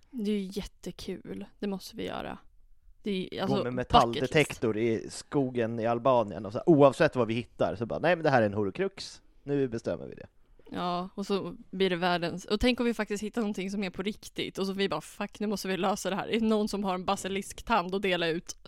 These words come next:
Speaker 2: <laughs>
Speaker 1: Och han hoppar runt bland djur i, eh,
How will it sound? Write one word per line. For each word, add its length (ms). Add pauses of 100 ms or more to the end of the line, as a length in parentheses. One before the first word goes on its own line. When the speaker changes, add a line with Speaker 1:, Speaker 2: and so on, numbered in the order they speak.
(480)
Speaker 2:
<laughs> 200 (1300)
Speaker 1:
Och 120
han 120
hoppar 280
runt 380
bland 240
djur 340
i, 560
eh, 60